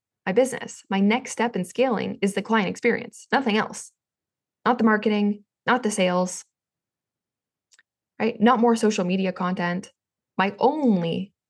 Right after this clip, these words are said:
concern at that moment is improving the client experience. So to recap, the, the, the three things that I look at when I wanna scale my business is what are the financial goals, okay? And then all the reasons why I have them, right? One of mine, as I mentioned, is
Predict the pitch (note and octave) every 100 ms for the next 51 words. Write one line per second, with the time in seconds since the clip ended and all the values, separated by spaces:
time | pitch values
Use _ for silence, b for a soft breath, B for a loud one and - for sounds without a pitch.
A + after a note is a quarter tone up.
0 | - G#3+ A#3 A#3+ F#3+ F#3 G3+ B3 G3 F#3
1 | - G3+ G3 - A#3 G#3 F#3+ B3+ F#3+ -
2 | F#3 F3+ - F#3+ - C4+ - - - B
3 | B B B - B3 - - _ _ -
4 | A3+ C4+ C4+ F#3 F#3+ A3+ - G3+ G3+ G3+
5 | - G3+ A#3 B3 A#3 G#3 F3+ F3+ A#3 G3+
6 | - F#3+ F#3 F#3+ F#3+ - G3 G3+ G3+ A#3+
7 | F#3+ F#3+ F3+ F#3+ A3 G#3 G#3 G3+ F#3+ E3+
8 | F#3 F#3 - A3 - _ _ _ - G3
9 | G3+ G3+ G3 G3 G3+ G3 F#3+ F#3+ F#3 F#3
10 | F3+ - _ F#3 G3 F3+ E3+ F#3+ - -
11 | - A#3 A3+ - A3+ - - A3 - G3+
12 | G3 F#3 F3+ G#3 G3+ G3 F#3 F3+ - G3+
13 | F#3